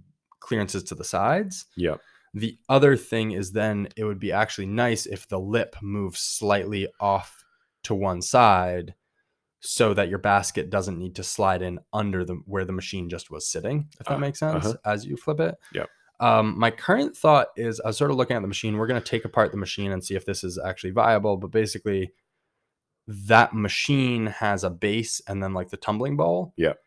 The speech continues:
Speaker 1: And between them is the plate where, like, I think the motor's mounted and everything, and it's under sort of this drip guard.
Speaker 2: Yep.
Speaker 1: So I was gonna take that apart, figure out the hole, the bolt holes, and see if I could just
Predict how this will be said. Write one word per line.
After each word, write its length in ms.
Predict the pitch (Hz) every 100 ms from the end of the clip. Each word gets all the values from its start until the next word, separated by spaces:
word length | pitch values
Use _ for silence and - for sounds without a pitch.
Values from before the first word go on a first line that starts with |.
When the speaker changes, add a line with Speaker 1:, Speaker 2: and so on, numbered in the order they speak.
| _
Speaker 1:
And 120 | 107 104
between 480 | 107 - 120 117 120
them 400 | 127 127 127 - _ _ _ _ _ _ _ _ -
is 380 | 110 101 92 92
the 140 | 101
plate 420 | - - 104 104
where, 140 | - 101
like, 240 | 92 90
I 40 | 87
think 200 | - 131
the 60 |
motor's 400 | 87 87 110 123
mounted 340 | 143 127 127 139
and 140 | 139
everything, 560 | 135 139 143 147 151 147 - - _ _ _ -
and 160 | 104
it's 140 | 101 -
under 260 | 104 107
sort 200 | 104 104
of 80 | 92
this 120 | 92
drip 360 | - 92 90 -
guard. 400 | 135 143 165 147
Speaker 2:
Yep. 300 | 107 82 - _ _ _ _ _ _ _ _
Speaker 1:
So 160 | - 117
I 40 |
was 140 | 113 110
gonna 140 | 110
take 180 | - 135
that 120 | 143
apart, 420 | 131 120 110 -
figure 220 | - 117 120
out 100 | 98
the 100 | 95
hole, 440 | - 107 104 101
the 160 | 110 104
bolt 420 | 92 113 110 - -
holes, 440 | 101 95 90 92 - _ -
and 100 | 104
see 120 | 117
if 80 | 104
I 80 | 107
could 160 | 107
just 180 | 101 -